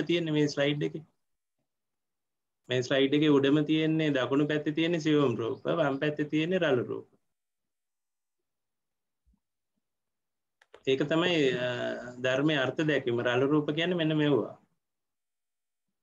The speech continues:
ඇඟ විතරක් නෙවෙයි. මේවා සියුම් රූප. එතකොට එයා දැන්, අ, රළු රූප, අ,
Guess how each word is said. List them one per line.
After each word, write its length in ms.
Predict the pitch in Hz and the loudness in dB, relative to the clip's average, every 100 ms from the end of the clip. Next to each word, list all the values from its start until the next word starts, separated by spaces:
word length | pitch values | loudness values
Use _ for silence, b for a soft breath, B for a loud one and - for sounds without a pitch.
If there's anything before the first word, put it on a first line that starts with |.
| _ _ - | _ _ -4
ඇඟ 120 | 123 | 0
විතරක් 480 | 156 170 180 180 170 | 0 2 0 0 2
නෙවෙයි. 340 | 127 107 - - _ _ _ _ _ _ _ _ _ _ _ _ _ _ _ | 0 0 -4 -10 _ _ _ _ _ _ _ _ _ _ _ _ _ _ _
මේවා 260 | 131 139 170 | -4 0 0
සියුම් 340 | 156 156 120 107 | 0 2 2 0
රූප. 220 | 113 - _ _ _ _ _ _ _ _ _ _ _ _ _ _ _ _ _ _ _ _ _ _ _ _ _ _ _ _ _ _ _ _ _ _ _ _ _ _ _ _ _ - | -6 -8 _ _ _ _ _ _ _ _ _ _ _ _ _ _ _ _ _ _ _ _ _ _ _ _ _ _ _ _ _ _ _ _ _ _ _ _ _ _ _ _ _ -8
එතකොට 280 | 123 - 147 | -4 -2 2
එයා 380 | 123 131 165 151 | 2 4 4 4
දැන්, 220 | 135 117 113 | 2 0 -2
අ, 140 | 110 110 - - - _ _ _ _ _ - | -2 -2 -6 -10 -20 _ _ _ _ _ 0
රළු 240 | 113 123 | 4 6
රූප, 300 | 147 170 160 175 | 6 4 4 0
අ, 360 | 156 - 156 | 0 -2 -2